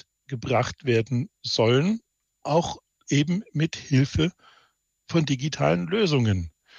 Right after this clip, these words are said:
Denn jeder soll sich ja in Ulm auch in Zukunft wohlfühlen. Und wenn's da ein bisschen besser geht, mit Hilfe von digitalen Lösungen,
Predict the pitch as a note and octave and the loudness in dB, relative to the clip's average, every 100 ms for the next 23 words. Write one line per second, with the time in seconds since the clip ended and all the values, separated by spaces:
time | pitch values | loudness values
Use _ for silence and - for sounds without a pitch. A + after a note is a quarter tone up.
0 | - - _ _ - C#3+ C#3+ C3 - _ | -20 -20 _ _ 2 4 4 0 -6 _
1 | _ _ _ _ _ D3 D#3+ A3+ E3+ D3 | _ _ _ _ _ -4 0 2 2 2
2 | C3+ B2 C3 - A2 A#2 E3+ A#2+ D3 G3+ | 0 -2 -4 -2 -2 -4 0 2 4 0
3 | - A#2 - G#2 - A#2 C3 C3 - B2+ | -2 -2 -2 -4 -4 -6 -8 -8 -6 0
4 | B2+ B2 - F#2+ F#2 G2+ - A#2+ A#2+ B2+ | 0 0 -4 -6 -6 -12 -8 -4 0 0
5 | C3+ - C3+ C#3 - _ _ _ _ - | 0 0 0 0 -6 _ _ _ _ -8
6 | C#3 B2+ A#2+ G3+ - F#3+ D#3+ D#3 - A#2 | -4 -2 0 0 0 -4 -2 -4 -2 -4
7 | G#2+ F#2 - - A2+ - C#3+ F3 - F2 | -4 -10 -10 -6 -6 -2 0 0 0 -6
8 | - _ _ C#3+ B2 C3+ D3 E3 - D3 | -6 _ _ -6 -4 -4 -4 -6 -4 -2
9 | C#3+ C3+ C#3+ A2 G2+ | -2 -2 -2 -2 -6